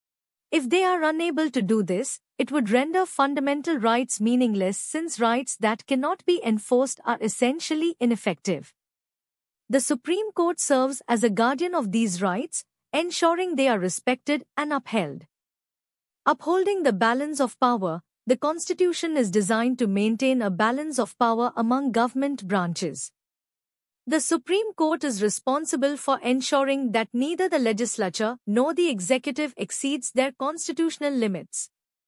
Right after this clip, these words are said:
This is crucial for protecting citizens' rights and freedoms. Founding Fathers' intent.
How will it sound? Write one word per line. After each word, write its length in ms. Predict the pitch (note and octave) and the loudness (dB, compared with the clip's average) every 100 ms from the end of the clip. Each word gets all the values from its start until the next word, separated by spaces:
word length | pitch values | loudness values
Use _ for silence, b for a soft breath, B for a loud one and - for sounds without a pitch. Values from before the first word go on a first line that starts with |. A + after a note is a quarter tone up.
| _ _ _ _ _ - | _ _ _ _ _ -2
This 280 | G3 G4+ | 0 2
is 140 | A4 G4 | 0 -2
crucial 480 | - D#4+ E4+ D4 D4 | 0 0 2 0 0
for 160 | - | -2
protecting 600 | G#3+ G#3+ E3+ B3+ - E4+ | 0 0 2 0 0 -4
citizens' 600 | D#4+ D4 B3+ C4 D#4 C#4 G3+ | -2 -2 0 -2 -4 -2 0
rights 380 | A#3 D#4 - | 0 -2 -4
and 180 | F4 F4 | -2 -2
freedoms. 680 | - E4 D#4+ G3 D3 D3+ - _ _ _ _ _ _ _ _ _ | -2 0 0 -2 -4 -10 -14 _ _ _ _ _ _ _ _ _
Founding 520 | - - D#4 F#4 G4+ F#4+ | -4 0 2 2 -2 -2
Fathers' 540 | - C4+ C4 B3+ A3+ | 2 4 6 4 4
intent. 560 | G#3 F#3+ G3+ F3+ E4+ | 2 2 0 -2 -6